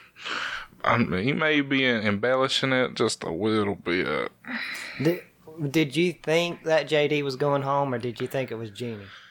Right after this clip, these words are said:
Speaker 1: I, I one hundred percent thought it was gonna be Jeannie, um, because in, in the past, right, you, you see, again, granted, all right, I've not watched every single episode or season of Survivor, so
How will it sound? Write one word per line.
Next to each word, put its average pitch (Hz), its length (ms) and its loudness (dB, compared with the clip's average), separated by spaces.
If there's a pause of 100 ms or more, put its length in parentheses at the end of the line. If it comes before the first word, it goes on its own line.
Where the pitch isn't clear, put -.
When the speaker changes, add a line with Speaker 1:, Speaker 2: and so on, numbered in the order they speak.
(200)
Speaker 1:
I, 143 280 0 (280)
I 123 140 0
one 165 200 2
hundred 120 220 2
percent 110 360 0
thought 104 180 2
it 101 40 2
was 101 120 -4
gonna 101 160 0
be 98 140 -2
Jeannie, 104 380 0 (240)
um, 101 500 2 (260)
because 113 560 0 (320)
in, 123 320 0
in 120 160 0
the 117 80 2
past, 110 540 0
right, 104 400 4
you, 104 480 -2 (140)
you 104 120 -4
see, 110 560 4 (1300)
again, 101 460 -2
granted, 101 340 0
all 92 60 2
right, 95 260 2
I've 98 180 0
not 98 220 0
watched 95 600 -2 (440)
every 101 300 0
single 101 480 -2
episode 101 720 0
or 95 60 -2
season 101 500 -2
of 95 120 -2
Survivor, 98 600 2 (240)
so 98 340 0